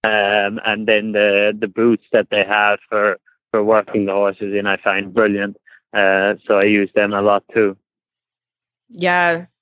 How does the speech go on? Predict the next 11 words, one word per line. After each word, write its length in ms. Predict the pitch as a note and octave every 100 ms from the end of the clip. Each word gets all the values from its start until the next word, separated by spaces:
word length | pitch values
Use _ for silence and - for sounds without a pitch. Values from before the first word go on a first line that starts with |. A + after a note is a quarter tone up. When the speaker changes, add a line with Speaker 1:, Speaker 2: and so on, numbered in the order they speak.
| _
Speaker 2:
Do 100 | G3+
you, 100 | G#3
have 200 | - A3
you 140 | G#3 G#3
used, 560 | G3+ A3 A#3 A3+ -
uh, 380 | F#3+ F#3 F3+ F3+ -
any 160 | F#3
of 140 | F#3 F3+
their 160 | F3+
riding 460 | F3 D#3+ F3+ G3 F#3+ -
crops? 600 | G#3+ G#3 - - -